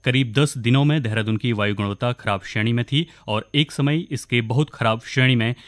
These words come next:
जाने की आशंका जताई जा रही थी। इस बीच प्रदेश भर में ठंड में बढ़ोतरी हो रही है। राज्य के मैदानी क्षेत्रों में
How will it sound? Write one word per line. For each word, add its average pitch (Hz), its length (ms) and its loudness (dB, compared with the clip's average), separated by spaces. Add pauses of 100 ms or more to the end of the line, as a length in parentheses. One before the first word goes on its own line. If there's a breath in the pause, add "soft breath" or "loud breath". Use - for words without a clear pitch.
(140)
जाने 117 260 4
की 139 140 -2
आशंका 120 560 0
जताई 107 320 0
जा 101 140 -2
रही 101 200 -6
थी। - 280 -6 (420 loud breath)
इस 143 140 2
बीच 165 160 2
प्रदेश 120 420 -2
भर 120 180 0
में 135 280 2
ठंड 117 220 0
में 117 220 0
बढ़ोतरी 107 380 0
हो 113 120 -2
रही 123 240 0
है। 151 180 -4 (280 loud breath)
राज्य 120 280 2
के 147 140 0
मैदानी 110 360 0
क्षेत्रों 139 440 -4
में 156 180 2